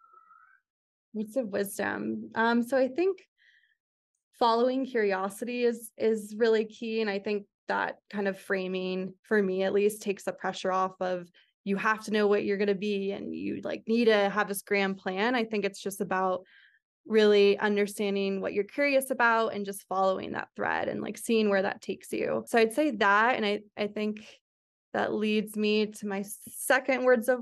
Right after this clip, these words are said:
wisdom, which would be around being intentional about what you consume, like, almost like what you consume is what you become. And so I think it's important to understand the agency that we do have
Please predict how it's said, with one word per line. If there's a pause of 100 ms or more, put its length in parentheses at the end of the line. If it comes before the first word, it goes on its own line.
(100)
wisdom,
which
would
be (1300)
around (500)
being
intentional
about
what
you
consume, (160)
like,
almost
like
what
you
consume
is
what
you
become. (500)
And
so
I
think (680)
it's
important
to
understand
the
agency
that
we
do
have